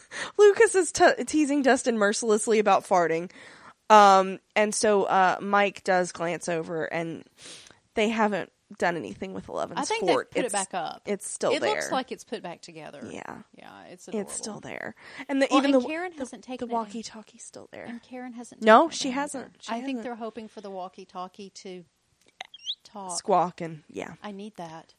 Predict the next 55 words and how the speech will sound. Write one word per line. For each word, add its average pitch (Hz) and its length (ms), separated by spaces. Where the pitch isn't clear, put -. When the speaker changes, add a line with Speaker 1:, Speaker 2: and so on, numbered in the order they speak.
Speaker 1:
Oh 202 140
my 170 140
God. 160 340
So, 311 340
um, 262 380
so - 160
we 226 60
go 262 140
to - 120
the 302 80
kitchen, 202 560
and, 180 340
um, 180 540
uh, 185 320
Karen 233 400
is 214 80
saying, 196 260
you 175 100
know, 160 300
"Tell 220 160
your 196 100
mom 170 360
Speaker 2:
Merry 247 120
Speaker 1:
Merry 175 140
Speaker 2:
Christmas, 262 260
Speaker 1:
Christmas," 220 180
the 233 80
Speaker 2:
Merry 202 80
Speaker 1:
whole 208 100
Speaker 2:
Christmas, 202 100
Speaker 1:
shebang. 196 280
Speaker 2:
Merry 202 100
Christmas, 185 440
yeah. - 160
Speaker 1:
Um, 202 320
they're 208 120
leaving, 240 440
and 196 120
Nancy 196 340
comes 202 220
out 180 120
and 185 80
gives 175 160
Jonathan 170 380
a - 40
box. - 680
Um, 185 520
and 196 160
she 208 140
tells 269 340
him 254 80
it's 220 100
a 208 40
Christmas 226 320
present, 214 440